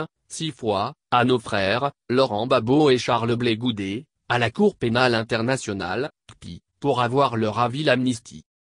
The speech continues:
L'audace, c'est lorsque, dans le cadre de la réconciliation nationale, j'ai parcouru, à mes frais,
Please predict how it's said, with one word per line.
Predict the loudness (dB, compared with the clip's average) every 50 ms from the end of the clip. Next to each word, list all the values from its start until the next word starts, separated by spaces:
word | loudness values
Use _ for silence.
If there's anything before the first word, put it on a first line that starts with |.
| _ _ _ _ _ _ _ _ _ _
L'audace, | -2 0 2 2 2 2 2 2 0 -2 -4 -8 -8 -8 _ _ _
c'est | -8 -2 0 2
lorsque, | 4 4 4 2 0 -4 -4 -4 -4 -4 -8 _ _ _
dans | -2 0 0
le | 2 0 0
cadre | 2 0 0 0 2 0 -2
de | -2 -2
la | -4 -4 -4
réconciliation | -4 -6 -4 -4 -4 -4 -4 -4 -4 -2 -2 -2 -2 -4 -4 -4 -4 -4 -2
nationale, | -4 -4 -4 -4 -4 -6 -6 -6 -6 -4 -2 -2 -2 -2 -4 -6 _ _ _
j'ai | -2 0 0 2
parcouru, | 2 0 -2 -2 -2 -2 -2 -2 -2 -8 -10 -14 _ _ _
à | -4 -2
mes | 0 -2 -2
frais, | -4 -4 -2 -2 0 0 -2 -6